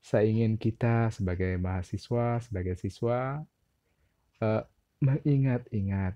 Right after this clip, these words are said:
bahwa ilmu itu adalah cahaya dan cahaya Allah, oke, tidak diberikan kepada orang-orang yang tidak mengerti adab. Ya.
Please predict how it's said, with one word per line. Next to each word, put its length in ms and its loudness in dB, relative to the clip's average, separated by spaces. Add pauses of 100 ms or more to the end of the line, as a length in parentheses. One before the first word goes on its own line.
(140)
bahwa 800 -4 (720)
ilmu 400 2
itu 160 -4
adalah 320 -2
cahaya 960 -4
dan 240 -2
cahaya 480 -2
Allah, 560 -2
oke, 560 -8 (640)
tidak 400 4
diberikan 640 2
kepada 400 0
orang-orang 1200 -2 (240)
yang 640 -4 (320)
tidak 400 -2
mengerti 720 -2 (400)
adab. 400 -6 (1120)
Ya. 320 -4